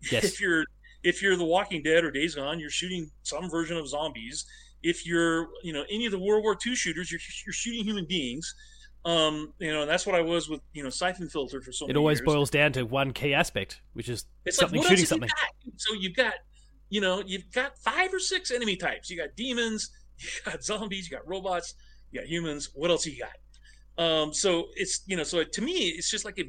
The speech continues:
Speaker 1: gamers really thought these things through before they started complaining about something, they would realize that, you know, if there's only so many choices. If you want a shooter where you're gonna go out in a big world and shoot a bunch of stuff,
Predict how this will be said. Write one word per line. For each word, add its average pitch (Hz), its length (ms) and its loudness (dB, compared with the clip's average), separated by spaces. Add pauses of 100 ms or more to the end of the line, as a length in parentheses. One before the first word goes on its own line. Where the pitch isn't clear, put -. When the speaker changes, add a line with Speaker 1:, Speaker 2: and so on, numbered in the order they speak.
Speaker 1:
gamers 220 440 -6 (220)
really 208 280 -6
thought - 340 -6
these 151 200 -6
things 151 280 -4
through 135 340 -6 (560)
before 156 380 4
they 143 120 0
started 147 320 0
complaining 147 460 -4
about 120 240 -2
something, 120 300 -10
they 139 80 -8
would 175 160 -6
realize 175 540 -4
that, 139 140 -10 (100)
you 165 100 -6
know, 240 300 -4 (720)
if 185 140 -2 (440)
there's 185 240 4
only 285 160 8
so 285 140 0
many 262 160 -4
choices. - 460 -4
If - 100 -12
you 190 80 -6
want 220 160 -4
a - 20 -4
shooter 185 480 0
where 147 140 -4
you're 160 120 -4
gonna 180 140 -6
go 160 140 0
out 170 220 -2
in 151 100 -10
a 135 40 -8
big 165 200 -2
world 151 260 0
and 123 80 -8
shoot 196 200 -4
a - 40 -12
bunch - 200 -4
of - 40 -6
stuff, 131 300 -6